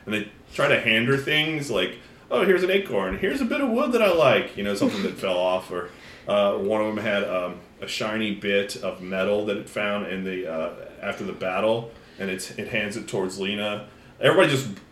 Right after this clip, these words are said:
just sees this out of the corner of their eye, and they're just, uh, drawn to it. It just hands a little bit of metal, like it's an official, like it's a knight or something. It's like, "Your sword."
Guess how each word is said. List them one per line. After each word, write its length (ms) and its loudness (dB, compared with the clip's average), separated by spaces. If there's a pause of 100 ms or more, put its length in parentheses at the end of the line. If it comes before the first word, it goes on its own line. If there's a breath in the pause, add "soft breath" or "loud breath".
(100)
just 240 0
sees 260 2
this 180 -2
out 100 2
of 20 -2
the 80 -6
corner 180 2
of 60 4
their 120 4
eye, 140 6
and 80 0
they're 80 -4
just, 160 -8 (340)
uh, 120 -4 (200)
drawn 360 0
to 220 2
it. 140 0 (220 loud breath)
It 100 0
just 160 -6
hands 220 2
a 40 2
little 220 4
bit 120 2
of 80 0
metal, 380 2
like 220 2
it's 140 -8
an 60 -8
official, 360 -6
like 120 -8
it's 100 -12
a 100 -8
knight 560 -6
or 60 -6
something. 400 -2
It's 180 -4
like, 220 -4
"Your 160 -4
sword." 400 0